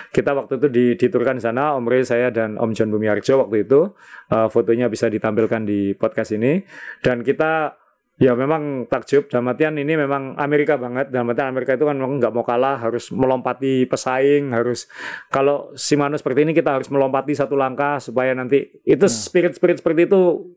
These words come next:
Speaker 1: saya ngefans ya. Mungkin karena saya lulusan sana juga, jadi mungkin itu juga salah satu kenapa saya suka sram kayak gitu. Dan di samping dulu pembalap-pembalap favorit saya banyak
Speaker 2: Pakai
Speaker 1: pakai
Speaker 2: sram.
Speaker 1: sram juga kayak gitu.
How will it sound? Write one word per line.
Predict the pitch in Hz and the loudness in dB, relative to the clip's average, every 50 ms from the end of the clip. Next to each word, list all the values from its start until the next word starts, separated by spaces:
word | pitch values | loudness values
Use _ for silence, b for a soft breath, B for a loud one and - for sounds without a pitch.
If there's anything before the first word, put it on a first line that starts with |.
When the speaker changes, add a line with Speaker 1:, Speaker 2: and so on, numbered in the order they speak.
| _ _ _ _ _ _ _ _ _ _ | _ _ _ _ _ _ _ _ _ _
Speaker 1:
saya | _ - - 151 156 | _ -2 0 0 0
ngefans | 151 135 - 135 135 131 127 | 0 -2 -2 -4 -2 -2 -2
ya. | 127 | -2
Mungkin | 131 135 139 165 151 | -2 0 -2 -2 -2
karena | 143 139 135 | -2 -4 -2
saya | - 135 135 135 135 | -2 0 0 2 0
lulusan | 131 135 135 127 127 135 131 127 | 0 0 -2 -2 0 -2 -2 -2
sana | 120 131 131 | -2 -2 -2
juga, | 113 110 156 147 | 0 2 2 2
jadi | 139 123 143 156 151 B B B B B B B B B B B B B B B _ _ _ _ | 4 4 4 2 2 B B B B B B B B B B B B B B B _ _ _ _
mungkin | - 123 131 123 160 151 147 | 2 2 2 4 2 0 -2
itu | 131 139 | -2 -2
juga | 123 123 127 | 0 0 0
salah | 113 127 127 127 | 0 0 -2 -2
satu | 120 131 - | -2 -2 -2
kenapa | 139 135 123 135 | -2 -2 -2 -2
saya | 135 - 135 | -2 -2 -2
suka | 123 - - 139 131 | -4 -2 -4 -6 -4
sram | - 139 135 117 110 | -2 -2 -4 -4 -4
kayak | 113 120 120 | -4 -4 -2
gitu. | 113 101 98 101 95 92 - | -2 -2 -4 -6 -6 -8 -6
Dan | _ - 123 117 | _ -2 -2 -2
di | 110 107 | -2 -2
samping | - 135 123 123 160 156 | -2 -2 -2 -2 -4 -2
dulu | 131 139 170 | 0 0 0
pembalap-pembalap | 180 165 139 127 127 135 135 135 131 127 | 0 0 0 0 0 0 0 0 -2 0
favorit | 113 127 123 131 143 135 | 0 -2 0 0 -2 0
saya | - 135 147 185 196 185 156 - - _ _ | 0 0 0 2 0 0 -4 -6 -10 _ _
banyak | _ 127 123 127 123 | _ 0 0 2 2
Speaker 2:
Pakai | 120 120 | 0 0
Speaker 1:
pakai | 120 131 | 0 0
Speaker 2:
sram. | 131 127 127 | 0 0 -2
Speaker 1:
sram | 123 | -2
juga | 127 117 135 147 135 127 104 | -2 -2 0 0 0 0 0
kayak | - 117 110 107 104 | -4 -6 -6 -4 -4
gitu. | 101 92 98 | -6 -8 -10